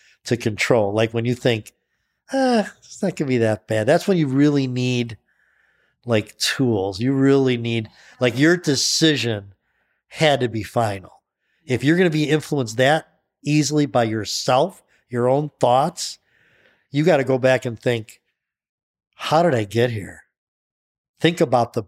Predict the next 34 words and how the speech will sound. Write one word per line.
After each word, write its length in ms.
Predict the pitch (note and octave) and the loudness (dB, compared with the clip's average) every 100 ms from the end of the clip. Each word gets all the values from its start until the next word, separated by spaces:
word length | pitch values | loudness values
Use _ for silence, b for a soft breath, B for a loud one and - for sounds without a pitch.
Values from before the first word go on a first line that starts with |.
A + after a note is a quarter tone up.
| _ | _
bad. 420 | A2+ A#2+ B2+ A2 | 0 2 2 0
Think 140 | - D3+ | -4 -2
about 160 | D3 | 0
when 100 | C3 | -2
you 60 | A2+ | -2
got 180 | A#2 A#2 | 0 0
arrested. 760 | G#2+ G#2 A#2 A#2+ - A2 G2+ | 0 0 0 0 -4 -8 -6
Think 160 | C#3+ C#3+ | -4 -2
about 360 | C3+ B2 A2 - _ _ _ _ _ _ | 0 0 0 -6 _ _ _ _ _ _
when 200 | A#2+ A#2 | -4 0
your 180 | A#2 B2+ | 2 2
wife 340 | B2 B2 A2+ - | 4 2 0 -4
divorced 640 | G2+ G2+ A2+ A#2+ - - | -4 -2 0 0 -2 -4
you, 100 | A2 | -4
when 120 | G#2 | -4
you're 100 | A2 | -2
not 140 | C3+ C3 | 0 2
able 220 | B2 A2+ | 0 -4
to 60 | - | -4
see 140 | B2+ | -2
your 140 | A2+ G2+ | -2 -4
kids. 720 | - A#2+ A#2+ G2+ G2 - - _ _ _ _ _ _ B2+ | -2 2 2 0 -6 -16 -18 _ _ _ _ _ _ -2
Uh, 380 | B2+ C3+ G2+ F#2+ - | 0 2 -2 -6 -6
instead 380 | A#2 - C3+ C3 | -4 0 2 2
of, 240 | A#2 B2+ | 0 -4
"Well, 280 | G#3 B3+ A3 | -6 -4 -4
one 160 | G#3+ | -4
drink's 240 | G3 D#3 A#2 | -4 -4 -2
not 140 | B2 | -2
gonna 160 | A2 G#2 | -2 -6
kill 280 | - A2 G#2+ | -4 -4 -4
me," 140 | A2 | -4
that 280 | A2 B2 A#2 | 0 0 0
it, 160 | B2+ | -4